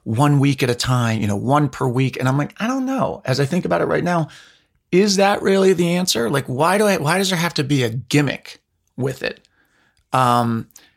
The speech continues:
how about I just, I do them and release them as it goes, and you guys, you guys get 'em, you don't get 'em, and you either go, "Yeah, I like this, I'm gonna tell my friends," or not, and that's fine too.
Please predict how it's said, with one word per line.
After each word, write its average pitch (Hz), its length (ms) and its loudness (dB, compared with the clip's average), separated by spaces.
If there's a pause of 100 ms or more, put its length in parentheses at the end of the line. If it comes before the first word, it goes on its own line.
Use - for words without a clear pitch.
(240)
how 131 180 -4
about 151 180 2
I 151 80 4
just, 156 400 -2
I 131 120 -8
do 117 200 0
them 160 320 -2
and 110 140 -2
release 110 320 0
them 143 120 0
as 131 100 0
it 123 100 -4
goes, - 300 -6
and 101 180 -6
you 101 100 -8
guys, 127 280 -6
you 139 220 -10
guys - 240 -6
get 131 200 0
'em, 165 220 -2
you 123 60 -2
don't 135 200 0
get 156 140 0
'em, 170 140 -2
and 131 140 0
you 131 180 0
either 139 200 -4
go, 143 380 -2 (400)
"Yeah, 170 200 2
I 127 40 2
like 113 320 0
this, 147 200 2
I'm 131 100 2
gonna 120 120 2
tell 120 180 -2
my 117 120 0
friends," 147 440 -2 (420)
or 180 140 4
not, 214 320 0 (560)
and 123 140 2
that's 127 200 2
fine 127 260 0
too. 123 340 -4